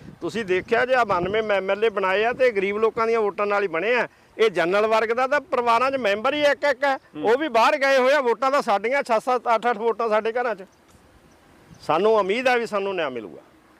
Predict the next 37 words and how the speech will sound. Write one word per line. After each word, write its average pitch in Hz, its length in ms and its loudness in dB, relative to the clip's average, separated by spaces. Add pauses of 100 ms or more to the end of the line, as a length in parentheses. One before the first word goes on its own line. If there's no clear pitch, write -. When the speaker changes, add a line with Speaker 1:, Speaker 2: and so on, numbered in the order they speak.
(140)
Speaker 2:
ਜੀ, 135 220 -10
ਬਹੁਤ 151 200 0
ਬਹੁਤ 175 220 0
ਧੰਨਵਾਦ 151 420 -2
ਸਮਾਂ 143 240 -2
ਦਿੱਤਾ 135 120 0
ਜੀ। 135 40 2
Speaker 1:
ਧੰਨਵਾਦ। 117 220 0 (380)
Speaker 2:
ਸੋ 170 120 -2
ਗੱਲਬਾਤ 151 440 0
ਕੀਤੀ 165 280 -4
ਹੈ 165 180 0
ਅਵਤਾਰ 143 340 -2
ਸਿੰਘ 156 200 -10
ਸਹੋਤਾ 139 380 -4
ਹੋਰਾਂ 139 180 -2
ਨਾਲ। 147 240 -2 (400)
ਉਹਨਾਂ 180 260 2
ਨੇ 190 240 -2 (100)
ਜਿੱਥੇ 151 260 -4
ਸਰਕਾਰ 160 380 0
ਨੂੰ 165 220 -6
ਅਪੀਲ 160 300 -4
ਕੀਤੀ 160 400 -2
ਹੈ, 170 140 2 (380)
ਉੱਥੇ 185 300 -2
ਵੀ 208 120 -4
ਇੱਕ 202 140 -6
ਚੇਤਾਵਨੀ 170 560 0
ਵੀ 180 80 -10
ਦਿੱਤੀ 160 300 -4
ਹੈ 170 100 2
ਵੀ 175 200 -8
ਪੰਜਾਬ 147 440 0
ਭਰ 165 160 0
ਦੇ 147 140 -8
ਵਿੱਚ 147 380 -6